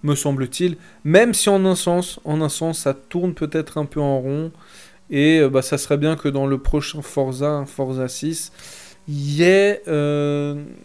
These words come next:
quelque chose qui amène du vrai cent neuf. Voilà, ça, on,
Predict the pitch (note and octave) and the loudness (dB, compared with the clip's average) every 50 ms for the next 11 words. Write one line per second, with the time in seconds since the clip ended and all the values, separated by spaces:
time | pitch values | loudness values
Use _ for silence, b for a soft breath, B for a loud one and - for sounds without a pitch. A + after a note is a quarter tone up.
0 | - - - - - C#3+ - - - - - D#3+ D3 - - - G3 F#3+ F#3+ - | -20 -20 -20 -20 -20 -20 -20 -20 -14 -6 -6 -6 -4 -4 -2 -2 -2 -2 -2 -2
1 | - E3 D3+ D3+ D#3 E3+ E3+ D#3 C#3+ C#3+ C#3 C3+ C#3 C#3 D#3+ D3+ - - D3 C#3 | 2 4 4 4 4 2 0 0 0 0 0 0 2 0 0 -2 -2 -6 -6 -6
2 | C3 B2+ B2 - - - - B2 A#2+ G#2 - D3 - - - - C2+ | -6 -8 -10 -12 -18 -18 -14 -12 -12 -12 -14 -16 -16 -14 -12 -12 -12